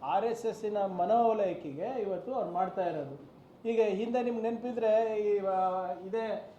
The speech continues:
ಏನು ಈ ಕರಾವಳಿ ಲ್ಯಾಬೊರೇಟರಿಗಳನ್ನ ಇವ್ರು ಎಲ್ಲ ಕಡೆ ಸ್ಟಾ-, ಎಸ್ಟಾಬ್ಲಿಷ್ ಮಾಡ್ಬೇಕಂತ ಹೊರಟಿದ್ದಾರೆ, ಪ್ರಯೋಗಾಲಯಗಳು ಎಲ್ಲ ಕಡೆ. ಹ್ಮ್,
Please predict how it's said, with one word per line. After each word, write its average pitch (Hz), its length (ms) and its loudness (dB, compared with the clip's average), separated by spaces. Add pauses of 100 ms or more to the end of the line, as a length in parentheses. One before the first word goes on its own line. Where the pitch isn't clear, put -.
(160)
ಏನು 208 260 -2
ಈ 190 100 -2
ಕರಾವಳಿ 226 760 6
ಲ್ಯಾಬೊರೇಟರಿಗಳನ್ನ 208 840 2
ಇವ್ರು 233 260 0
ಎಲ್ಲ 220 300 2
ಕಡೆ 214 180 -6
ಸ್ಟಾ-, 202 500 -2
ಎಸ್ಟಾಬ್ಲಿಷ್ 214 500 -6
ಮಾಡ್ಬೇಕಂತ 196 400 -8
ಹೊರಟಿದ್ದಾರೆ, 190 500 -4
ಪ್ರಯೋಗಾಲಯಗಳು 190 800 -2
ಎಲ್ಲ 180 220 0
ಕಡೆ. 170 200 -8
ಹ್ಮ್, - 840 -12